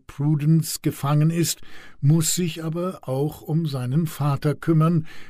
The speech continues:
der im Koma liegt und sich in diesem Zuge wohl oder übel mit seiner Familie auseinandersetzen. Doch dann hält eine Serie mysteriöser terroristischer Anschläge Frankreich in Atem.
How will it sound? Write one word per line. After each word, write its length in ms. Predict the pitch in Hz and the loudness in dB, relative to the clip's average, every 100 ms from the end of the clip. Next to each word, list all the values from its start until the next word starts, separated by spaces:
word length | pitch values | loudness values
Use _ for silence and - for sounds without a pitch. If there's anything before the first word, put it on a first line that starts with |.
| - | -4
der 300 | 160 156 156 | 2 2 2
im 220 | 175 170 - | 0 -4 -2
Koma 360 | 185 190 160 | 0 2 4
liegt 400 | 143 135 175 - | 2 2 0 2
und 140 | 165 160 | 2 4
sich 180 | 170 | 2
in 140 | 151 123 | 2 2
diesem 340 | 160 190 208 | 2 2 0
Zuge 560 | - - 156 147 156 - - | -2 0 2 4 2 0 -6
wohl 320 | - 131 143 165 | -2 2 2 0
oder 320 | 175 151 165 | 0 0 0
übel 460 | 151 117 117 120 - - | -2 -2 0 -2 -4 -8
mit 160 | - 131 | -4 -2
seiner 280 | - 123 139 | 0 -2 -2
Familie 580 | - 147 117 87 92 104 | 0 0 0 -4 -12 -8
auseinandersetzen. 1080 | 113 - 117 117 113 117 120 117 - 117 - - - - - - - - | -6 -4 -4 -2 -2 -4 -4 -4 -4 -6 -6 -16 -16 -18 -18 -20 -8 -2
Doch 140 | 170 | 0
dann 240 | - 190 | 2 4
hält 360 | 185 139 165 196 | 6 6 4 2
eine 200 | 180 170 | 0 0
Serie 440 | 127 147 143 180 | 2 2 2 4
mysteriöser 880 | 165 147 - 147 127 131 139 143 139 | 4 4 2 0 0 0 0 -2 -4
terroristischer 880 | - 147 123 113 151 156 123 110 117 | -2 -2 -2 -2 -2 -2 -4 -4 -2
Anschläge 560 | 135 156 - 120 117 - | 2 2 2 -4 0 -2
Frankreich 720 | - 127 110 - 104 107 139 | -2 -4 -4 -6 -6 -8 -8
in 160 | 123 - | -10 -8
Atem. 540 | 110 98 - 95 85 | -8 -10 -10 -12 -12